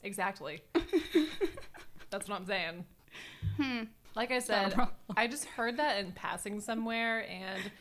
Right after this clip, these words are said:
Speaker 1: my brain tends to get really interested in things like,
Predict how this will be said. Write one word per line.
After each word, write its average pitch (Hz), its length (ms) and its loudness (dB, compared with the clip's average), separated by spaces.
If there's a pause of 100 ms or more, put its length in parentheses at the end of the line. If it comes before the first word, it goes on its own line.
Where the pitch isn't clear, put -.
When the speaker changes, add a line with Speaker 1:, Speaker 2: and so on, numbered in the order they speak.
(360)
Speaker 1:
my 226 160 0
brain 196 400 -2
tends 208 340 -6
to 254 100 -2
get 269 280 2 (120)
really 180 400 -6
interested 190 500 -8
in 220 100 -6
things 226 400 -4
like, 196 100 -2